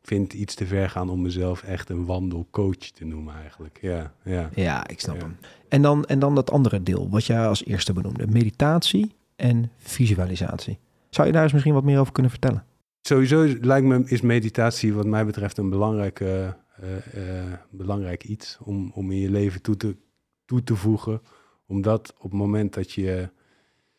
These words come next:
Speaker 1: mediteert en, en leert mediteren, want ook, ook dat is een proces eigenlijk.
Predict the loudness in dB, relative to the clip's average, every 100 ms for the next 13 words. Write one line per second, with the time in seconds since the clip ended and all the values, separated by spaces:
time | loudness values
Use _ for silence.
0 | _ _ -6 0 0 0 2 4 4 4
1 | 0 0 -2 -2 0 4 4 4 2 0
2 | 0 0 0 2 2 0 -2 -4 -8 -6
3 | -6 -4 -4 -4 0 -2 -2 _ -2 -2
4 | 0 -2 -4 -10 -10 -6 -6 -6 -10 -10